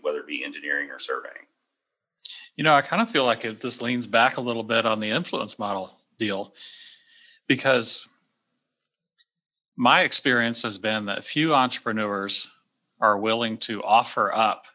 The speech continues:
Speaker 2: "Hey, you know what? I'm really in over my head here, and I'm
Speaker 1: Right.
Speaker 2: really struggling, and I need help. Uh, can you help me?" You know, not many, not many people are willing to do that, <laughs> really,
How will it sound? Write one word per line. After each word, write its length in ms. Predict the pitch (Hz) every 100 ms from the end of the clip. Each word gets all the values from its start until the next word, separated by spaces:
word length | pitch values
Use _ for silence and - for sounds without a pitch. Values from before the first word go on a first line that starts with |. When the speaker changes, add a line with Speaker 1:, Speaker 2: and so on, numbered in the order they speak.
| _
Speaker 2:
"Hey, 120 | -
you 120 | 127 117
know 120 | 123
what? 220 | 131 123
I'm 120 | 107
really 240 | 113 120 110
in 120 | 104
over 220 | 104 104
my 140 | 98 95
head 240 | 107 104
here, 320 | - 92 95 _ _ _ _ _ _ _
and 100 | 107
I'm 60 | 78
Speaker 1:
Right. 60 |
Speaker 2:
really 160 | 92 113
struggling, 480 | - 120 120 113 101
and 120 | 98
I 100 | 104
need 160 | 101 98
help. 380 | 104 104 104 - _ -
Uh, 160 | 101
can 180 | 95 110
you 80 | 101
help 220 | 92 95
me?" 160 | 82 -
You 100 | 127
know, 180 | 107 107 -
not 220 | 139 147
many, 300 | 135 120 104
not 160 | - 143
many 200 | 135 120
people 340 | 117 123 -
are 140 | 104 95
willing 300 | 104 101 95
to 60 | 95
do 160 | 101
that, 200 | 95 95
<laughs> 60 | -
really, 260 | 110 117